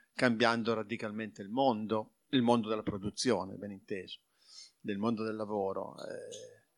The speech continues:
da un lato c'è, c'è la tecnologia, siamo di fronte a un ulteriore salto tecnologico, eh, tecnologia che deve essere governata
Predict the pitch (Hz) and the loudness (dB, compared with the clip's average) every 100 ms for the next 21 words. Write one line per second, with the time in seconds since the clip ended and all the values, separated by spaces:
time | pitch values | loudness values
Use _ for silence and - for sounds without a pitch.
0 | _ _ - 127 135 135 147 151 175 - | _ _ -2 2 4 6 4 6 4 4
1 | 135 127 127 127 - - 165 139 - 113 | 2 4 2 2 0 6 8 8 6 -4
2 | 117 110 104 147 120 92 - _ _ _ | -4 -6 -6 -2 -2 -4 -10 _ _ _
3 | _ _ - - 131 120 113 - 135 127 | _ _ -6 2 4 2 -2 0 0 2
4 | 120 110 120 117 139 120 143 147 117 - | 2 2 0 0 2 4 8 8 8 4
5 | 120 113 120 - 107 107 117 107 104 123 | 2 2 -2 -2 -6 2 4 4 2 -4
6 | - 147 180 - _ _ _ - _ _ | 4 4 4 -4 _ _ _ -20 _ _
7 | _ _ _ _ _ _ _ _ 117 113 | _ _ _ _ _ _ _ _ -2 -2
8 | 107 151 165 147 135 202 143 123 147 135 | 2 6 8 8 10 8 8 4 2 2
9 | 123 113 117 156 | -2 -4 -2 -2